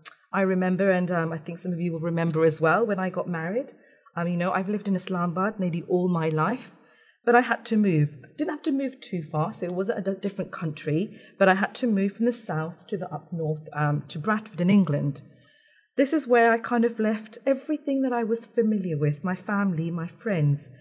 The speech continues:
And I don't mean it in, like, I mean it, like, in a literal and non-figurative way. But I went to a city where I hadn't really been there before,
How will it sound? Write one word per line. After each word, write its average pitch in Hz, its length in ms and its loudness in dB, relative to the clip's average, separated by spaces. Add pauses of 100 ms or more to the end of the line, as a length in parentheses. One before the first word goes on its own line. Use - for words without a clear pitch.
(260)
And 226 120 6
I 254 60 8
don't 330 240 2
mean 247 200 6
it 214 100 0
in, 202 80 2
like, 185 240 -2
I 196 60 2
mean 254 180 4
it, - 100 0
like, 180 120 -6
in 185 140 0
a - 20 2
literal 185 460 0
and 156 100 2
non-figurative 165 760 -6
way. 151 360 -2 (600)
But 247 120 6
I 240 40 10
went 302 260 2
to 302 100 -2
a 285 40 0
city 175 400 -2
where 170 140 0
I 180 80 0
hadn't 202 380 -6
really 214 200 0
been 185 280 -2
there 160 180 0
before, 156 520 0